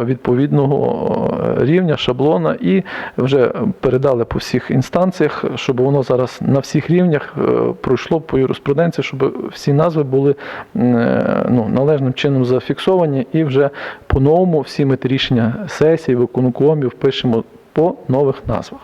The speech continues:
От. Ще би хотів сказати, що на останній сесії, сорок першій сесії, ми прийняли, е, рішення про вивішення, е, прапору Європи. Тобі ж в нас, е,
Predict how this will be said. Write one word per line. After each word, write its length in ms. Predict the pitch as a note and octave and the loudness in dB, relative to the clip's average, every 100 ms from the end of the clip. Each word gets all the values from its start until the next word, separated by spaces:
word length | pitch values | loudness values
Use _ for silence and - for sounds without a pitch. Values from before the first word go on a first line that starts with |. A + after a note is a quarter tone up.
| - - - - - - | -20 -16 -12 -12 -12 -4
От. 160 | - - - - - | -4 -4 -8 -18 -10
Ще 180 | - G3+ | -2 0
би 80 | |
хотів 280 | G#3 G#3+ G#3 | 0 0 -2
сказати, 500 | - G3 F#3 F#3+ F#3 C3 - - | 0 0 2 2 0 -2 -6 -6
що 260 | C3 - D#3+ | -6 -2 -2
на 240 | - C#3+ | 0 2
останній 420 | C#3+ - C4+ A#3+ F3+ | 2 0 -2 0 -2
сесії, 440 | - A2+ - A2+ | 0 -2 0 -2
сорок 340 | - B2+ B2 | 0 -2 -2
першій 320 | - - - C3 | 0 -2 -2 -2
сесії, 360 | F#3+ G3+ D#3 | -2 0 0
ми 120 | C#3+ | 0
прийняли, 460 | C3 C#3+ D3 D#3 C#3 - - - - - | 0 0 2 2 0 -6 -8 -6 -8 -2
е, 340 | - C3 B2+ C3 | 2 4 4 2
рішення 440 | E3+ - D#3 C#3+ | 0 0 2 0
про 380 | - - D3+ D3 | 0 0 2 2
вивішення, 680 | A#2+ D#3+ D3 - C#3+ C#3 C3 - - | 2 2 2 0 0 2 0 -4 0
е, 180 | C#3+ A#2+ | 2 2
прапору 500 | - C#3+ C#3 C3+ C3+ | 2 0 0 2 2
Європи. 440 | C#3+ D#3+ B3 - - - - - - - | 2 2 0 0 -4 -4 -16 -14 -14 -12
Тобі 220 | - B2+ B2+ | -4 -2 -2
ж 160 | - | -2
в 40 | C#3+ | 0
нас, 280 | D#3 - - | 0 -2 -4
е, 240 | C3 B2 | 0 -2